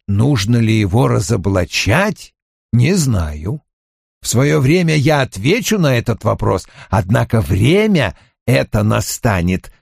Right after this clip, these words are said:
только тогда, когда я взгляну в лицо убийцы. Вульф подался вперёд. Почему я говорю об этом? Потому что мне понадобится ваша помощь, но приму я её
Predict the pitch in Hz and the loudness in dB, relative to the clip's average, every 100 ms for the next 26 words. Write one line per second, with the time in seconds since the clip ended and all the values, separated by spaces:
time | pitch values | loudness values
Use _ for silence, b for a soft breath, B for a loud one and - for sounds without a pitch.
0 | _ - 127 175 202 - 202 139 190 151 | _ 0 2 2 0 -2 -4 -2 -2 -2
1 | 127 156 123 - 120 110 135 127 110 87 | 0 0 0 -2 -2 0 2 2 -2 -2
2 | 127 120 123 170 175 - - 107 147 156 | 0 2 2 2 0 -4 -6 0 2 2
3 | - - - 143 156 - 131 95 107 85 | -2 -4 0 0 0 -2 -2 0 -2 -2
4 | - - 80 73 _ _ _ _ _ _ | -4 -4 -4 -6 _ _ _ _ _ _
5 | _ _ _ _ _ _ - 90 110 110 | _ _ _ _ _ _ -2 2 2 0
6 | - 92 95 104 117 - 107 82 69 - | -2 0 0 -2 -6 -4 -2 -2 -2 -8
7 | _ _ _ _ _ _ - 139 - 160 | _ _ _ _ _ _ -4 -2 2 2
8 | 185 190 160 127 160 151 147 214 277 175 | 4 4 2 2 2 2 2 2 2 0
9 | 160 - 101 78 - _ _ _ _ _ | -2 -4 -8 -10 -16 _ _ _ _ _
10 | 110 92 110 120 127 120 104 101 123 - | -2 0 2 2 0 -2 0 0 0 0
11 | 104 101 127 127 120 - 92 101 - 143 | 0 0 0 -2 -2 -2 0 0 0 -2
12 | - 98 92 78 80 - - B B 135 | -2 -2 -2 0 -2 -4 -8 B B 0
13 | 147 - 143 135 123 120 220 254 170 175 | 0 0 0 2 2 2 2 2 2 2
14 | 135 131 110 107 | 2 2 0 -2